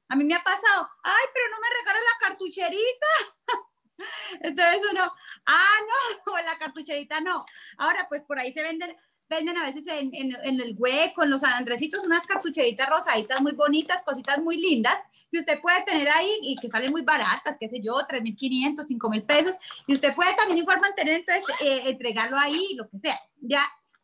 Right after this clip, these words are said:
todo, como les decía Laura, va a su imaginación. Así que bueno, ese es el rollo Repair. Lau, muchísimas gracias, muy buena clase. Ella lo tiene ahí con el Satin Hands,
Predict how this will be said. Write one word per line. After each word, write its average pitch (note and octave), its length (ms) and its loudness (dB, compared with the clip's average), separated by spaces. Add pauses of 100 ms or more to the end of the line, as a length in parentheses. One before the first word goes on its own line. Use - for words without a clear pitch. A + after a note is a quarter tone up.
todo, G4 420 4
como F#4+ 180 -10
les D4+ 140 -10
decía C4 260 -12
Laura, E4+ 320 -6 (300)
va C4 120 0
a D4 220 -6
su D#4 100 -14
imaginación. A3 640 -8
Así G3+ 260 -6
que D#4 100 0
bueno, C4+ 300 0
ese C#4+ 300 0
es F4 80 -2
el F4 180 0
rollo E4+ 320 2
Repair. F4 440 -4
Lau, F#4+ 320 2
muchísimas D#4+ 600 -6
gracias, G#4+ 520 0 (320)
muy C#4+ 220 -2
buena D#4 340 -4
clase. G4 300 -2 (280)
Ella E4+ 280 0 (100)
lo F#4 140 -2
tiene D4 280 0
ahí E4 140 -4
con F4 180 -2
el C#4 160 -6
Satin B3+ 420 -4
Hands, C4 440 -2